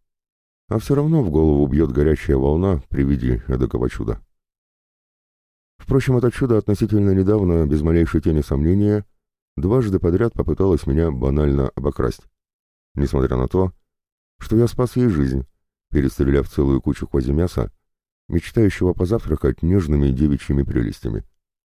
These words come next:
Первый раз она кинула меня почти удачно. Второй не очень, ибо попытка обчистить мои карманы стала для девушки фатальной. Причем убил ее не я, а Ктулху, поджидавший добычу в засаде.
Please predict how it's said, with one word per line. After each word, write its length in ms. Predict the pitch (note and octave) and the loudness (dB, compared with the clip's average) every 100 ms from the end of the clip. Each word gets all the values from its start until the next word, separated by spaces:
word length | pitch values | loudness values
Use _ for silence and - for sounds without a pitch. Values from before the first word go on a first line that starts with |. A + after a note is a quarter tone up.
| _ _ _ _ _ | _ _ _ _ _
Первый 280 | - C2+ B1+ | 0 2 2
раз 180 | D2 - | 0 0
она 180 | C2 B1+ | -2 0
кинула 320 | D2+ C#2 B1+ | 0 2 2
меня 380 | C2 C2+ C2 - | 2 2 0 -2
почти 280 | B1+ - - | -8 -6 -4
удачно. 520 | C#2 B1+ - - - _ _ _ _ _ _ _ | -2 -2 -4 -6 -10 _ _ _ _ _ _ _
Второй 320 | - B2+ C#3+ D3 | -6 -2 2 2
не 80 | |
очень, 380 | D#2+ C2+ - C2+ - _ _ _ - | 2 0 -2 -4 -6 _ _ _ -4
ибо 220 | D2 C#2+ | 0 2
попытка 500 | C2+ D#2 D#2+ C#2+ C#2+ | 0 0 0 0 0
обчистить 460 | C2+ - D#2+ D2+ - | 0 0 -2 -2 -2
мои 160 | C#2+ | 0
карманы 540 | C2 C#2+ E2 F#2 C#2+ - _ | 0 0 0 2 0 -2 _
стала 380 | - - D#2 C2+ | -14 -4 0 0
для 180 | B1+ C2+ | 2 2
девушки 360 | C#2+ C2+ - B1 | 2 0 -2 -4
фатальной. 520 | C2+ - A1+ A1 G#1+ _ _ _ _ _ _ _ _ _ - | -4 -2 -4 -4 -8 _ _ _ _ _ _ _ _ _ -2
Причем 360 | F#2 - A2 | -2 0 2
убил 320 | G#2 F#2+ A#2+ | 2 4 4
ее 180 | A#2+ A2+ | 4 4
не 140 | G#2+ G2 | 4 2
я, 280 | G2+ F#2+ - _ _ _ | 2 0 -6 _ _ _
а 120 | - - | -8 -6
Ктулху, 520 | - D2+ C#2 D2+ C#2 - | -2 -2 0 0 -2 -4
поджидавший 560 | - B1 C2+ C2+ - B1+ | -4 -2 0 -2 0 -2
добычу 320 | C2 B1+ B1+ | 0 -2 -4
в 60 | A#1+ | -4
засаде. 420 | B1+ C2+ A1+ | -2 -2 -4